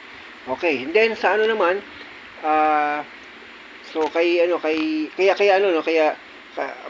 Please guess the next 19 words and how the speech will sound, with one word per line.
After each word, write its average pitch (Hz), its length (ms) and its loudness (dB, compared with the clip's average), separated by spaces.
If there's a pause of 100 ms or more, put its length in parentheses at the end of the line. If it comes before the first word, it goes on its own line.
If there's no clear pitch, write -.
pe-, 180 80 4
pero, 208 240 6
ano, 208 160 4
pero 185 240 4
ina-address 175 480 2
yung 170 80 -2
kay 156 160 2
Lucilius, 143 560 -2
no? 107 80 -12 (320)
Yung 110 240 -10
kay 117 160 -8
Seneca, 101 480 -8
no? 78 80 -14 (560)
So, 101 320 -6 (500)
ang 123 160 -8
importante 202 560 2
ron 185 160 6
yung 175 220 6
laman. 123 260 2